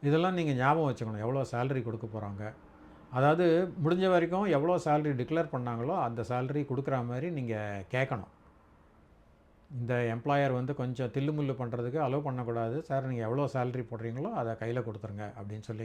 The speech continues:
Of course, நிறைய பேர் அது கேட்க மாட்டாங்க, ஏன்னா அவங்களுக்கு பெனிஃபிட் இல்ல அது. "ஒரு மூவாயிரம், நாலாயிரம் கையில கொடுக்குறேன்ப்பா, நான் ஒன்பதாயிரம் காட்டுவேன்" அப்படின்னு சொன்னாருன்னா, ஒத்துக்க தான் போறாங்க அவங்க, அது நேச்சுரல் தான் அது. ஏன்னா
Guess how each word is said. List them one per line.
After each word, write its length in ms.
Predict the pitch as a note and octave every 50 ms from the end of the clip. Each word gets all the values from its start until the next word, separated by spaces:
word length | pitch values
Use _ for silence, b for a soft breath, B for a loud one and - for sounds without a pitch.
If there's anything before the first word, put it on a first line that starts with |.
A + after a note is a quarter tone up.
| G#2 A#2
Of 140 | A2 A2 - -
course, 180 | D#3+ C#3 - - b b b b b b b b b
நிறைய 300 | A#2+ A#2+ C3 D3 D#3 D3+
பேர் 180 | C#3+ D3 C#3+ C#3
அது 160 | C3 B2+ B2 G2+
கேட்க 320 | - C#3 C#3 C#3+ - -
மாட்டாங்க, 440 | D3+ C3 B2 C3 B2 - B2 A2+ G#2+ G#2+ A2
ஏன்னா 240 | A2+ A#2 B2+ C3 B2+
அவங்களுக்கு 340 | A#2+ A#2+ B2 B2+ A#2+ A#2 A2+ G2+
பெனிஃபிட் 380 | A2 A#2+ C#3 D3 E3+ C#3+ C3
இல்ல 160 | C3 A#2+ A2 G#2
அது. 140 | G2+ G2+ F#2 - b b b b b b b b b b b b
"ஒரு 140 | - B2 B2
மூவாயிரம், 420 | B2+ C3 C3+ C3+ C3+ C3+ C#3 C#3+
நாலாயிரம் 540 | C#3 C3 C3 C3 C3+ C3 C3+ C3+ C#3+ C#3+ C#3 C3+
கையில 200 | C3+ C3+ C#3 C#3+
கொடுக்குறேன்ப்பா, 540 | C3 C3 B2+ A#2+ C3 B2+ B2 A#2 A2+ C3+ C#3+ C#3+
நான் 160 | C#3 B2+ B2
ஒன்பதாயிரம் 460 | A#2+ A#2+ C3 B2+ B2+ B2+ C3 C3 B2
காட்டுவேன்" 540 | B2 B2+ C3 B2 - B2 A#2+ B2 B2 A2+ G#2 G2+ G#2+
அப்படின்னு 320 | A2+ A2 G#2+ A#2+ A#2+ A#2+ -
சொன்னாருன்னா, 460 | A2+ A2+ A#2+ A#2+ A#2 A2+ B2 C#3+ F3+ G#3+ G#3 G3+ - - _ - - _ -
ஒத்துக்க 320 | D#3 D#3 F3 F#3 G#3 G3+
தான் 220 | G3+ G3 F#3+ F3 F3
போறாங்க 300 | D#3+ D#3 D#3 D3+ C#3 C3
அவங்க, 180 | A#2+ A#2 A2 G#2
அது 200 | G#2+ A#2 A#2+ A#2 A#2+ B2 B2
நேச்சுரல் 420 | A#2+ B2+ C3 - C#3+ C3 B2+ B2
தான் 160 | A#2+ A#2+ A2+
அது. 160 | A2 G2 F#2+ G2 G2 b b b b b b b b b b b -
ஏன்னா 140 | B2 A#2+ C3